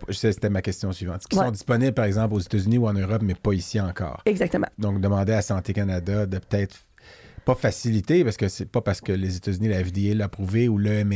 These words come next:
Speaker 1: A en Europe l'a approuvé que automatiquement on doit le faire nous aussi, là.
Speaker 2: C'est ça.
Speaker 1: Mais eux ont fait souvent le travail, puis c'est du travail acharné de, tu sais, de voir le, le, le, l'innocuité, l'efficacité,
Speaker 2: Mhm.
Speaker 1: et cetera.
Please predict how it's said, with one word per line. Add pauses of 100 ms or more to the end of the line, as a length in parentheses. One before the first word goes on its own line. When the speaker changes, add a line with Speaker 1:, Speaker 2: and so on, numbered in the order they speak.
(120)
Speaker 1:
A
en
Europe
l'a
approuvé
que (260)
automatiquement
on
doit
le
faire
nous
aussi,
là.
Speaker 2:
C'est
ça. (240)
Speaker 1:
Mais
eux
ont
fait
souvent
le
travail,
puis
c'est
du
travail
acharné
de,
tu
sais,
de
voir
le,
le,
le, (320)
l'innocuité,
l'efficacité,
Speaker 2:
Mhm.
Speaker 1:
et
cetera.